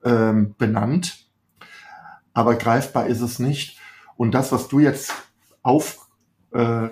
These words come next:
gezählt hast, die D N A, also die Mission, die Vision, die Strategie, vielleicht ist es das, was Simon Sinek, kommt auch in die Shownotes rein, als das Why bezeichnet hat.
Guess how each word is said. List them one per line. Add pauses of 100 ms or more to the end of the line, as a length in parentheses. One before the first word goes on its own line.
gezählt
hast,
die
D
N
A, (440)
also
die
Mission,
die
Vision,
die
Strategie, (400)
vielleicht
ist
es
das,
was
Simon
Sinek, (560)
kommt
auch
in
die
Shownotes
rein, (360)
als
das
Why
bezeichnet
hat.